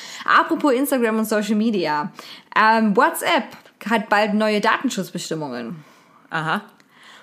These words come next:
Speaker 1: Und, äh, die sollten eigentlich schon im Februar eingeführt werden, aber dann waren Leute so, „Hm, die sind voll kacke, nee, mach das mal nicht.“ Wir haben protestiert dagegen. Und dann hat WhatsApp gesagt, „Okay, wir verschieben das“, weil vielleicht waren die Leute so blöd und haben das bis dahin vergessen.
Speaker 2: Natürlich.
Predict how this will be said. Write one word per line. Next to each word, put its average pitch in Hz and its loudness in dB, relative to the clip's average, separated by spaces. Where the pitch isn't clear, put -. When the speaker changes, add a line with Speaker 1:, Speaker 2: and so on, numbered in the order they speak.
Speaker 1:
Und, 208 4
äh, 196 2
die 190 -4
sollten 277 0
eigentlich 240 -2
schon 247 -2
im 226 0
Februar 226 -4
eingeführt 160 -6
werden, 196 -2
aber 208 0
dann 185 -2
waren 190 2
Leute 190 0
so, 196 -4
„Hm, 330 -4
die 330 0
sind 294 -2
voll 311 -2
kacke, 302 -2
nee, 294 -2
mach 285 -2
das 262 -10
mal 240 -2
nicht.“ 254 -2
Wir 220 -4
haben 180 -4
protestiert 202 -4
dagegen. 160 -4
Und 185 -2
dann 208 2
hat 208 -2
WhatsApp 214 -4
gesagt, 202 -2
„Okay, 208 -4
wir 170 -2
verschieben 220 0
das“, 175 -2
weil 170 -2
vielleicht 165 -6
waren 170 -4
die 165 -2
Leute 170 -4
so 160 -14
blöd 185 -4
und 190 -2
haben 156 -4
das 160 -10
bis - -16
dahin 160 -6
vergessen. 202 -2
Speaker 2:
Natürlich. 262 2